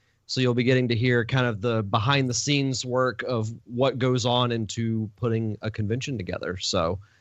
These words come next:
uh, Eddie McClintock will be this Thursday. The following Thursday will be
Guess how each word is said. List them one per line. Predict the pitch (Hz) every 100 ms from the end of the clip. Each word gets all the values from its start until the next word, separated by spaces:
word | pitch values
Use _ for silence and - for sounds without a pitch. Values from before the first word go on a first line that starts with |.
| _ _ _ -
uh, | 107 110 113 -
Eddie | 151 170
McClintock | 156 156 156 151 143
will | 135
be | 127 127
this | 101 135 -
Thursday. | 147 139 131 135 135
The | 120
following | 117 131 127 123
Thursday | 117 123 117 117 113
will | 107 107
be | 107 104 95 95